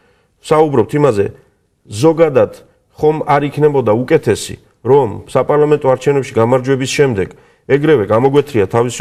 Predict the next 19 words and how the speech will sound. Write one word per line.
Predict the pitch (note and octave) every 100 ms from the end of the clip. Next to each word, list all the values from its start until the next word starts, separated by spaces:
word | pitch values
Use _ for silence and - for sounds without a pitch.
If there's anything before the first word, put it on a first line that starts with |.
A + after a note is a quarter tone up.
| B2
ოთახიდან | B2+ A#2 F#2+ F2 - _ _ _
სამი-ოთხი | B2 C3+ C3 -
თანამდებობის | C3 B2+ B2 B2+ B2 B2
პირი, | G2+ D2 - _ _ _ -
და | G#2+ G2+
ან | A#2+
ციხეს | - A#2 A2+
ჩაგვესვა, | - A2+ G#2+ G#2+
ან | G2+ G#2+
საზღვრაზე | A2 G#2 G#2+ G#2+ G#2+
გადმეგვეყვანა | G#2 G#2 G#2+ G#2+ G#2+ G#2+
და | G#2
გაგვეგდო | G2+ G2 G#2+ G#2 G#2
სადმე, | G2+ G2 G2+
ან, | G#2
რა | G#2+
ვიცი, | G#2 G#2
რამე | G#2 G2+
გვექნა, | G2+ -